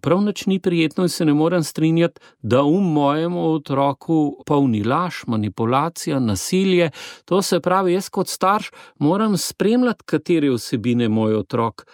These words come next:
gleda. Druga zadeva, ja, seveda moram imeti nek standard. To se pravi, če moj otrok gleda, na primer,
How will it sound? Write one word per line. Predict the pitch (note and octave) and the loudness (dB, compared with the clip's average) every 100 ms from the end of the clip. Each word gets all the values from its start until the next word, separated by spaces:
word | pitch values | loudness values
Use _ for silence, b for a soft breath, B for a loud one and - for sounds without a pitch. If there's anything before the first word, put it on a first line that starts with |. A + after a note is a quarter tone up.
| b b - | b b -8
gleda. | G2+ B2 B2 F#2+ E2+ - - | 0 2 2 0 -6 -14 -6
Druga | A#2 G3+ G3 | -2 0 0
zadeva, | G3 F#3 F3 G#3 A3 G3 B B B _ | 0 0 0 0 0 -4 B B B _
ja, | A2+ B2+ F#2+ - - | -2 0 -4 -10 -12
seveda | - - G#3 C4 | -6 0 2 4
moram | B3 C4 B3 B3 | 2 2 0 0
imeti | B3 B3 - | 0 0 -2
nek | B3 - - - B B B B | -4 -6 -20 -20 B B B B
standard. | - - F#3+ G3+ F#3+ C#3+ A2+ | -8 -2 0 2 2 -2 -2
To | G3+ F#3+ | -4 -2
se | F#3+ | -2
pravi, | G3 G3 - | 0 0 0
če | |
moj | F#3 G#3 G3+ | 0 2 0
otrok | F3 G#3 F#3+ | 0 -2 -2
gleda, | G3 G3+ F#3+ | 0 -2 -2
na | F3 E3 | -2 -2
primer, | G3+ G3 D#3 | 0 2 0